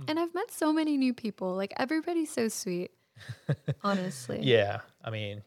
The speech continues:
Speaker 2: 'cause I don't know, it's, this is really great to, yeah, like, you know, network and getting to know a lot of good people. You met me, Emerson. Um, there's a lot of other photographers you met off there,
Speaker 1: Yeah.
Speaker 2: obviously, but still, you know, it's just really, uh, really wonderful. I'm actually happy that you're, like, d-,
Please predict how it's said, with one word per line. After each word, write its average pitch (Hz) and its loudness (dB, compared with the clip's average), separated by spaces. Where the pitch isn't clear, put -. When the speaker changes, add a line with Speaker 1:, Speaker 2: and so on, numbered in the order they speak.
Speaker 2:
'cause 175 2
I 208 2
don't 220 4
know, 175 2
it's, 147 2
this 196 2
is 165 -2
really 208 4
great 165 2
to, 151 -4
yeah, 160 4
like, 117 6
you 139 -12
know, 120 0
network 113 2
and 107 -6
getting 110 -4
to 120 -4
know 113 -2
a - -2
lot 104 -4
of 101 -6
good 98 -8
people. 107 -4
You 123 2
met 113 4
me, 113 2
Emerson. 101 -2
Um, 98 -6
there's 151 4
a 165 8
lot 170 12
of 196 8
other 147 4
photographers 120 2
you 113 -2
met 101 -6
off 98 -8
there, 101 -8
Speaker 1:
Yeah. 123 -4
Speaker 2:
obviously, 104 -4
but 107 -6
still, 123 2
you 127 2
know, 143 4
it's 139 2
just 165 4
really, 160 2
uh, 139 2
really 202 4
wonderful. 233 2
I'm 143 6
actually 214 2
happy 165 2
that 127 0
you're, 131 -2
like, 120 -4
d-, 123 -2